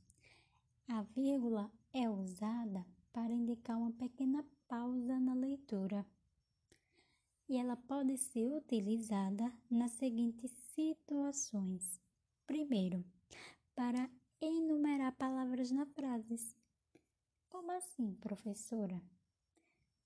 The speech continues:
Vamos citar um exemplo. Um, vírgula, dois, vírgula,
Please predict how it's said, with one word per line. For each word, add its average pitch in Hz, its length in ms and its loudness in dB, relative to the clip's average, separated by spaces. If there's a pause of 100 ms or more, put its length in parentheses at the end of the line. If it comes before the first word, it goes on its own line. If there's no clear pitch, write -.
(160)
Vamos 269 300 2
citar 262 380 -2
um 247 160 2
exemplo. 185 580 -4 (1600)
Um, 285 380 6 (520)
vírgula, 208 640 0 (340)
dois, 220 720 0 (260)
vírgula, 202 580 0